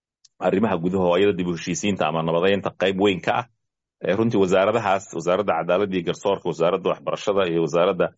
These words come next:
ee, muxuu ahaayey, een, arrimaha gudaha iyo, iyo dib u heshiisiintaba wasiiradoodaas, ee, iyo wasiirad-, wasaaradda awqaafta iyo arrimaha diintaba doodaasay ka qayb galeen. Ayagana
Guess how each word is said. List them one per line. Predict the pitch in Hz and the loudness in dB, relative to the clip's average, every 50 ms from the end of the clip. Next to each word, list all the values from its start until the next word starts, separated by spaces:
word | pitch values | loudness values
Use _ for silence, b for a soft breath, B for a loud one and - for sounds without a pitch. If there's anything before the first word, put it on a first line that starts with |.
| _ _ _ _ _ _ _ _ - | _ _ _ _ _ _ _ _ -8
ee, | - 82 82 | -4 -2 -2
muxuu | 80 80 85 98 92 90 | -2 -2 0 0 0 0
ahaayey, | 87 90 92 95 92 87 87 85 78 71 | 2 2 2 4 4 4 4 2 0 0
een, | 78 78 78 78 76 73 76 | 0 2 2 2 0 -2 -4
arrimaha | 80 80 90 87 101 95 98 | -6 -4 -4 -4 -4 -2 -4
gudaha | 87 78 87 90 104 - 98 90 90 | -4 -2 0 -2 0 0 0 -2 -2
iyo, | 78 78 76 73 73 73 71 69 - - _ _ _ _ _ _ _ _ _ _ | -2 -4 -6 -4 -2 -2 -2 -2 -4 -6 _ _ _ _ _ _ _ _ _ _
iyo | - 73 73 71 73 69 69 69 67 - | -6 -4 -2 0 2 2 2 2 0 -2
dib | 69 80 82 | -2 -4 -4
u | 85 | -4
heshiisiintaba | 80 - - 76 - - 104 104 98 104 95 85 87 | -4 -6 -8 -8 -4 0 0 0 0 0 -2 -2 0
wasiiradoodaas, | 82 80 78 82 85 101 107 98 90 85 78 71 71 - - - - _ _ _ _ _ _ _ _ _ _ _ | -2 -2 -4 -2 0 2 2 4 4 4 2 2 0 -4 -12 -20 -20 _ _ _ _ _ _ _ _ _ _ _
ee, | 76 78 76 78 76 73 73 71 - | -2 0 2 2 4 4 2 2 2
iyo | 90 82 82 | 2 2 0
wasiirad-, | 80 78 85 90 98 104 - | 0 2 0 0 0 0 0
wasaaradda | 85 82 - 95 90 95 - 98 101 | -2 0 2 2 2 2 2 2 2
awqaafta | 92 82 - - 95 101 - - | 0 0 0 0 -2 -2 -2 -2
iyo | 90 87 | -2 0
arrimaha | 85 - 104 107 101 92 | 2 2 2 2 0 0
diintaba | 85 98 101 98 - - 85 87 87 - - 160 | 0 0 -2 0 0 0 2 2 0 0 0 2
doodaasay | 196 107 202 196 196 - 95 87 | 0 2 2 0 -2 -2 -2 -6
ka | - - | -6 -2
qayb | - 101 95 85 | 0 0 -2 0
galeen. | 82 87 90 95 101 117 107 - | 0 0 2 2 0 0 0 0
Ayagana | 95 110 107 107 98 92 - | 0 2 2 2 0 0 -2